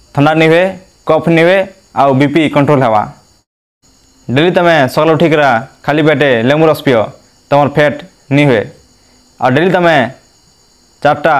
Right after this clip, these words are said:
ପିସ୍ତା ବାଦାମ ଖାଅ, ତମକେ କ୍ୟାନ୍ସର ନି ହୁଏ। ଡେଲି ତମେ ତିନିଟା ଖିଜୁର ଖାଅ, ତମକେ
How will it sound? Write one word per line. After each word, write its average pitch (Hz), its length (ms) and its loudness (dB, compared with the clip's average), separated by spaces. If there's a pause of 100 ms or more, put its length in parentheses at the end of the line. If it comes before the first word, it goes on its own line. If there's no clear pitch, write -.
(140)
ପିସ୍ତା 147 220 0
ବାଦାମ 147 260 0
ଖାଅ, 127 200 0 (540)
ତମକେ 143 240 0
କ୍ୟାନ୍ସର 147 380 0
ନି 143 60 2
ହୁଏ। 120 180 0 (600)
ଡେଲି 160 240 0
ତମେ 170 260 0 (440)
ତିନିଟା 156 320 2 (300)
ଖିଜୁର 147 260 0
ଖାଅ, 139 200 0 (380)
ତମକେ 151 320 2